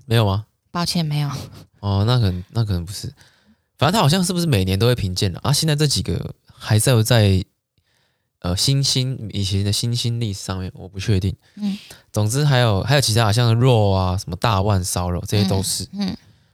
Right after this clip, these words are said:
Speaker 1: 那其实基本上能上米其林的，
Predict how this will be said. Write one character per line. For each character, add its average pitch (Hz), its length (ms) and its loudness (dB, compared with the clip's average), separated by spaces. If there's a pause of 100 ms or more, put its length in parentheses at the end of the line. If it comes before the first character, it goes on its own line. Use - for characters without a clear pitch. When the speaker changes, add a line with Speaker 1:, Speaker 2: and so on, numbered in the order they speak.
(340)
Speaker 1:
那 101 560 0 (220)
其 - 160 -2
实 170 60 -4
基 196 200 -4
本 127 140 2
上 131 160 0
能 101 160 0
上 117 200 -2
米 92 140 -2
其 92 200 -4
林 87 120 -6
的， 87 300 -6